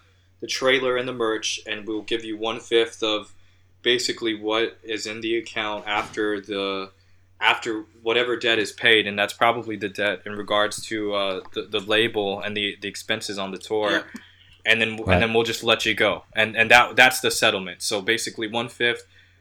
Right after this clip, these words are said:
Speaker 1: and, and you're done. And, and for me, um, that the, the thing, the, the really the thing that I was holding out for, and why this took so long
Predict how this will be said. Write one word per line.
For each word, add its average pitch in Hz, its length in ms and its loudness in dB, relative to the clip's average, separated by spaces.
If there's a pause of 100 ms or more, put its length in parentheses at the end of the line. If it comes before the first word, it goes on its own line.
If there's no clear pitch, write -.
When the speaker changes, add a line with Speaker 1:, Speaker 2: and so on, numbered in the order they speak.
(100)
Speaker 1:
and, 104 340 2
and 104 140 -6
you're 101 80 -4
done. 95 320 -6
And, 90 140 -14
and 98 200 -6
for 110 140 -8
me, 113 440 0 (500)
um, 101 640 0 (320)
that 113 380 2
the, 117 380 -6
the 107 320 -2
thing, 120 460 -2 (240)
the, 120 140 -2
the 123 120 -4
really 143 280 4
the 131 80 0
thing 131 180 -4
that 117 140 4
I 113 80 2
was 110 160 -2
holding 120 320 -2
out 107 260 0
for, 101 360 -4
and 101 340 -6
why 107 160 0
this 107 220 -4
took 110 140 -10
so 101 160 -6
long 104 400 -2